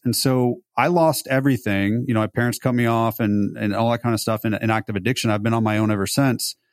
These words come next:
And in recovery, I had to work, you know, uh, minimum wage jobs and all this kind of stuff. But I was getting rich in early recovery because I was learning how to be comfortable in my own skin.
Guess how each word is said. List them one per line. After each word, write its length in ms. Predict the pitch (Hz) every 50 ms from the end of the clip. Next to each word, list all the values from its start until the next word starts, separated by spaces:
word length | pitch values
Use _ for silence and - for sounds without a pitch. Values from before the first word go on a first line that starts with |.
| _ _ _ _ _ _ _ -
And 300 | 131 123 123 120 113 - -
in 120 | 139 131
recovery, 600 | 123 117 113 - - 147 170 175 143 123 113 110
I 100 | 113 117
had 140 | 123 135 131
to 80 | 113 113
work, 280 | 110 110 110 113 113 _ -
you 80 | 113
know, 300 | 107 107 107 110 107 - 123
uh, 220 | 107 101 104 107
minimum 320 | 104 107 113 107 113 113 113
wage 300 | 113 110 110 101 - -
jobs 340 | 110 104 104 107 107 101 101
and 80 | 104
all 120 | 104 104 110
this 100 | 107 -
kind 180 | - 117 107
of 60 | 98
stuff. 360 | - - 113 107 107 107 - - _ _ _ _ _ _ _ _ _ _ -
But 200 | - 139 135 - -
I 100 | 131 131
was 200 | 156 180 175 -
getting 340 | - 156 147 139 127 117 104
rich 260 | 107 123 139 135 -
in 100 | 131 117
early 240 | 113 110 113 107 107
recovery 520 | 104 101 95 - - 131 135 123 123 117 104
because 240 | 107 - 123 107
I 80 | 117 110
was 180 | 110 107 98 101
learning 420 | 107 113 120 123 120 120 113 110
how 260 | 95 - - 113 113
to 120 | 117 - 123
be 140 | 135 135
comfortable 600 | - - - 113 107 107 - - 110 110 110 110
in 160 | - 110 107 104
my 220 | 101 101 101 98
own 180 | 104 107 98 92
skin. 560 | - - - - - 104 98 95 95 98